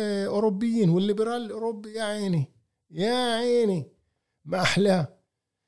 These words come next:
شو يعني بيشفق علي؟ ما حدا يشفق علي. فهمت كيف؟ فمن هذاك اليوم أنا برأيي السينما الفلسطينية،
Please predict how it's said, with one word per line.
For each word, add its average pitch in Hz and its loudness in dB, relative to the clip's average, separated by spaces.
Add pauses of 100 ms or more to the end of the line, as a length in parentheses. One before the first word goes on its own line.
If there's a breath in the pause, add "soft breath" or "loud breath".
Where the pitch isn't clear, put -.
شو - -2
يعني 196 4
بيشفق 160 -8
علي؟ 190 -4 (540)
ما 349 -2
حدا 240 0
يشفق 190 -6
علي. 180 -8 (640)
فهمت 160 -12
كيف؟ 208 -4 (920)
فمن 165 4
هذاك 190 4
اليوم 233 0
أنا 208 2
برأيي 208 -2
السينما 202 -2
الفلسطينية، 185 0